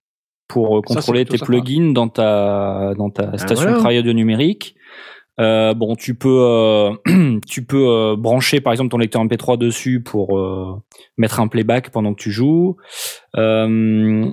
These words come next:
Speaker 1: apparemment, d'après ce que je lis, donc, euh, les effets intégrés, j'en ai parlé déjà.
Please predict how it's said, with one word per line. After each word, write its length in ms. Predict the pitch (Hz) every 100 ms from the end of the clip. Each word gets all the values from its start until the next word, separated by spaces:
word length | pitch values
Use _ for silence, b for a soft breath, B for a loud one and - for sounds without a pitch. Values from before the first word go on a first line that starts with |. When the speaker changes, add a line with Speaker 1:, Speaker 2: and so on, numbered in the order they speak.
| -
Speaker 1:
apparemment, 400 | 127 147 160 180
d'après 300 | 151 - 165
ce 80 | -
que 140 | 151
je 200 | 135 135
lis, 280 | 147 160 175
donc, 200 | 123 120
euh, 260 | 165 139 117
les 180 | 113 117
effets 140 | 120
intégrés, 260 | 123 123 123
j'en 140 | 117
ai 60 | 110
parlé 260 | 110 117
déjà. 400 | 120 113 131 143